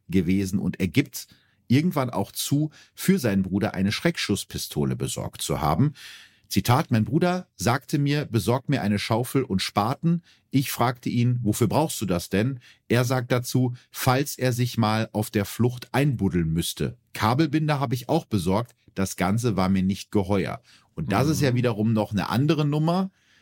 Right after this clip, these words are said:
Speaker 1: jemandem aus dem Gefängnis
Speaker 2: Mhm.
Speaker 1: ausbrechen zu helfen und jemandem bei einem potenziellen Mord oder Tötungsdelikt zu helfen, ist ja noch mal
Speaker 2: Ja, also
Speaker 1: Next
Speaker 2: das
Speaker 1: Level
Speaker 2: wäre was ganz
Speaker 1: Shit.
Speaker 2: anderes. Finde ich
Speaker 1: Ja.
Speaker 2: auch, wenn dich dein Bruder
Speaker 1: Mhm.
Speaker 2: anruft und sagt, „Kannst du mir mal Kabelbinder besorgen? Ich will hier wen umbringen“, dann würde ich die Polizei anrufen.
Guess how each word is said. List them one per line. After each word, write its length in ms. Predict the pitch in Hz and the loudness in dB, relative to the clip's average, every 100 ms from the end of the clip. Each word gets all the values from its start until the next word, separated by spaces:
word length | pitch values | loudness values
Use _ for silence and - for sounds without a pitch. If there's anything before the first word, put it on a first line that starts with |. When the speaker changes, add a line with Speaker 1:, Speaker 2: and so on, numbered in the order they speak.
| _ _ | _ _
Speaker 1:
jemandem 340 | 107 113 110 98 | 2 2 2 0
aus 200 | 104 - | -2 0
dem 140 | 95 | 0
Gefängnis 500 | 95 95 113 113 110 | 2 2 2 2 0
Speaker 2:
Mhm. 80 | 131 | 2
Speaker 1:
ausbrechen 520 | 127 147 - 151 160 | 0 0 0 -2 -2
zu 160 | - 151 | -2 2
helfen 440 | 147 156 156 156 | 2 0 -2 -6
und 300 | - 143 135 | 0 -2 -2
jemandem 680 | 104 120 120 120 113 117 107 | -2 0 2 2 2 0 0
bei 240 | 98 95 | 0 0
einem 540 | 98 104 104 107 104 - | 0 2 2 0 -2 -4
potenziellen 1040 | - 120 117 110 - 107 107 101 101 87 - | 0 2 2 0 0 2 2 0 -2 -4 -4
Mord 480 | 85 107 110 123 123 | 0 2 2 0 -2
oder 160 | 98 | -2
Tötungsdelikt 640 | 104 117 127 120 123 120 - | 0 -2 -2 -2 0 -2 -2
zu 100 | 123 | 0
helfen, 360 | 113 120 - | 2 0 -2
ist 160 | 98 117 | -6 -2
ja 200 | 110 104 | 0 2
noch 180 | 101 - | 0 0
mal 360 | 101 92 95 98 _ - - - _ | 0 2 0 -4 _ -20 -20 -20 _
Speaker 2:
Ja, 80 | - | -16
also 120 | - | 0
Speaker 1:
Next 240 | 127 120 - | 2 2 2
Speaker 2:
das 160 | 123 | 2
Speaker 1:
Level 40 | 190 | 2
Speaker 2:
wäre 60 | 165 | 0
was 180 | 147 - | 0 -2
ganz 160 | 139 | -2
Speaker 1:
Shit. 140 | 139 117 | 0 0
Speaker 2:
anderes. 420 | 98 82 78 - _ | -2 -6 -8 -12 _
Finde 280 | - 120 123 | -4 -2 2
ich 40 | |
Speaker 1:
Ja. 120 | 110 98 | 2 0
Speaker 2:
auch, 140 | 87 | -2
wenn 120 | 95 | -6
dich 140 | 95 - | -6 -4
dein 160 | 92 | 0
Bruder 220 | 95 113 | 2 2
Speaker 1:
Mhm. 60 | 95 | 2
Speaker 2:
anruft 200 | 131 127 | 0 -4
und 80 | 113 | -4
sagt, 180 | 107 101 | -4 -4
„Kannst 180 | 107 - | -6 -2
du 60 | |
mir 40 | 113 | -2
mal 140 | 92 | -2
Kabelbinder 420 | - 101 135 147 | 0 -2 0 -2
besorgen? 220 | 117 117 | -2 -2
Ich 100 | 113 | -2
will 80 | 104 | 0
hier 140 | 107 101 | 0 0
wen 160 | 92 | -2
umbringen“, 400 | - 123 135 156 | -2 -2 0 0
dann 100 | 123 | 0
würde 80 | 104 | -2
ich 80 | 120 | -4
die 60 | |
Polizei 340 | 113 120 117 117 | -2 -2 2 2
anrufen. 520 | 87 64 76 - 69 | 0 -2 -4 -4 -10